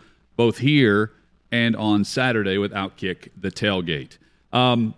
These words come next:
Paul, you, uh, have some news and notes with the Titans as they begin preparations today, uh, for the Colts, and they have released their injury report, the first of three this week.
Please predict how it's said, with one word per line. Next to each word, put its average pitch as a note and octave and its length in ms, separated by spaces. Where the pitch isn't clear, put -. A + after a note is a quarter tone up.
Paul, D3+ 260
you, C3+ 340
uh, A#2 320
have B2 200
some A#2+ 160
news D3 240
and C#3 120
notes C3+ 400
with B2+ 240
the A#2 60
Titans C#3 380
as A2+ 140
they B2+ 220
begin A#2 320
preparations D3 880
today, C3+ 680
uh, B2 320
for B2+ 420
the A2+ 80
Colts, B2 460
and A2+ 140
they B2 160
have A#2+ 460
released C3 480
their B2 360
injury C#3 520
report, A2 460
the G#2+ 60
first B2 340
of A2+ 80
three E3 380
this F2 260
week. D#2+ 200